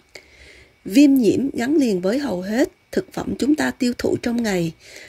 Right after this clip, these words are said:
Tránh sử dụng một số thực phẩm và tiêu thụ vài loại thức ăn có thể ngăn ngừa tình trạng này.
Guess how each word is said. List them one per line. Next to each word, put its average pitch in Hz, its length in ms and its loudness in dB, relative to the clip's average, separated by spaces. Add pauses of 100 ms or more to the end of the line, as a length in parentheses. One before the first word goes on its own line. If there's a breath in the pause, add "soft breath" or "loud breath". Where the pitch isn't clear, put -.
(140 loud breath)
Tránh 254 240 4
sử - 180 2
dụng 196 280 2
một 180 140 -4
số 226 220 -4
thực - 260 -6
phẩm - 320 -4 (260 soft breath)
và 196 200 -2
tiêu 254 280 -2
thụ 202 260 -2
vài 180 160 -2
loại - 180 -6
thức - 200 -2
ăn 233 260 -6
có 285 180 -6
thể - 220 -4
ngăn 240 280 -2
ngừa 190 260 2 (760 soft breath)
tình 175 180 2
trạng - 280 -4
này. 170 260 -2